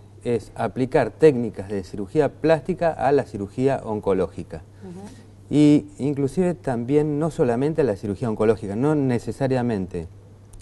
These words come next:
Speaker 1: una mujer tiene que tener una enfermedad mamaria maligna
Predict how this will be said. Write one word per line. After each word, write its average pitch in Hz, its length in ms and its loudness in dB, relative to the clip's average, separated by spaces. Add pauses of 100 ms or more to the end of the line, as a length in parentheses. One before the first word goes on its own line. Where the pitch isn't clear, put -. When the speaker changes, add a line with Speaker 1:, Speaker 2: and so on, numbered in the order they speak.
(240)
Speaker 1:
una 127 220 2
mujer 107 320 0
tiene 120 200 0
que 113 100 -2
tener 110 120 -4
una 101 160 -2
enfermedad 101 420 -2
mamaria 110 380 0
maligna 151 540 0